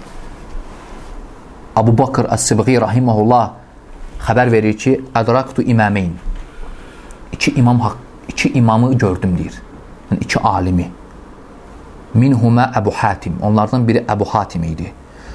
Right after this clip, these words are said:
Fəmə rəaytu əhsənu salət minhu. Ondan gözəl namaz qılan görmədim həyatda. Fəqat bələğəni ənnə zənburan, zunburan vaqa alə cəbhətihi.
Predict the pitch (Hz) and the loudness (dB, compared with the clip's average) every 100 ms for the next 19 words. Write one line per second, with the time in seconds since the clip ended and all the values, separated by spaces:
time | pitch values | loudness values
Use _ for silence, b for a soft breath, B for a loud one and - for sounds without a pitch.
0 | B - 120 165 202 185 190 185 175 156 | B 0 4 4 4 4 4 4 2 2
1 | 165 - 135 127 - 117 123 120 113 104 | 0 -2 -2 -2 0 0 0 0 -4 -4
2 | 104 117 113 123 127 120 107 113 113 104 | -6 -4 -2 0 0 2 2 2 2 2
3 | 110 107 - 104 104 95 117 95 87 87 | 2 0 -2 0 0 0 0 2 0 -4
4 | - 90 - - - B B B B 127 | -4 -4 -4 -6 -6 B B B B 2
5 | 160 131 117 180 262 247 220 208 208 226 | 2 2 2 4 6 4 2 0 2 2
6 | 214 196 156 175 165 175 240 208 151 117 | 2 2 2 2 4 4 6 6 2 -2
7 | 123 131 165 139 214 226 190 151 135 185 | -4 0 2 4 4 4 2 2 4 4
8 | 247 247 185 151 185 175 143 147 127 175 | 4 2 0 2 2 2 2 -2 0 -2
9 | 175 127 | 0 -2